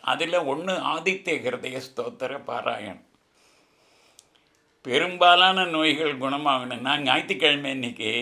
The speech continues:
வே-, மொட்டை மாடியில போய் சூரியனை பார்த்து சூரிய நமஸ்காரம் செய்து ஆதித்ய ஹிருதய ஸ்தோத்திர பாராயணம் செய்தால்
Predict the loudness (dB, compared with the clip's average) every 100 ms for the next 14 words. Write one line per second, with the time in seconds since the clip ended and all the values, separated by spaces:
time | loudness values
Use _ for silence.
0 | -6 -14 -20 _ -20 -10 -10 -8 -10 -4
1 | -2 0 -2 0 -2 -4 -8 -6 -6 -8
2 | -10 -6 -2 0 0 -2 -4 -4 -6 -10
3 | -8 -4 2 2 2 -4 -4 4 6 6
4 | 0 -8 -8 -2 4 6 4 2 -2 0
5 | 0 0 -2 -2 -2 -4 -4 -2 0 -2
6 | 2 4 4 4 2 0 -4 -8 -10 0
7 | 4 4